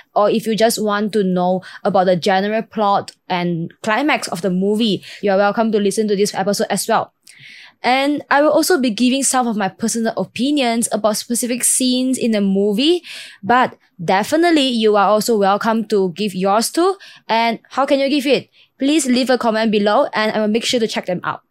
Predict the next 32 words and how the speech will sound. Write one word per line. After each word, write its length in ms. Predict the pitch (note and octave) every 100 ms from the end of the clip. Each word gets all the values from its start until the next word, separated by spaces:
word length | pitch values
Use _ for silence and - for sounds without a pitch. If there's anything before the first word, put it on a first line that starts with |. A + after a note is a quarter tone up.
| _ - _
Okay? 520 | F#3 F#3 G#3+ B3 F#4 - - - - - -
So 440 | - E4+ D#4 G3
today's 480 | - B3+ C#4 E4+ -
first 480 | - - C4 C#4 -
episode 540 | G#3+ A#3 C4 - B3 -
of 200 | G3 F3
this 220 | A3+ C4 - G3
Movie 420 | G#3 B3+ A#3 C#4+
one 300 | G#3 A3 A#3
oh 80 | A3+
one 260 | A3 A3
series, 680 | G3 - G#3 A3 A3 F3+ - - - -
what 200 | - B3
movie 280 | C4 A#3+ A#3+
am 100 | G#3
I 60 | G#3
going 180 | G#3 G#3+
to 40 |
talk 100 | G#3
about? 380 | F#3 G3+ F3+ - _ - - _ _ _ _ _ -
I'm 220 | C4+ D#4+
going 160 | F#4+ G4
to 60 | C#4+
talk 160 | C#4
about 420 | A3 F#3 G3 G3+ -
and 240 | G3+ F3
review 520 | G3 F#3+ A3 G#3+ E3+ - -
on 260 | F#3 F#3+ F#3+
a 120 | F3+
crime 680 | F#3 - - G#3+ A3+ A#3+ C4+
comedy 680 | - G#3 G3 F#3+ G3+ G#3 -
film 420 | - G3 F#3+ D#4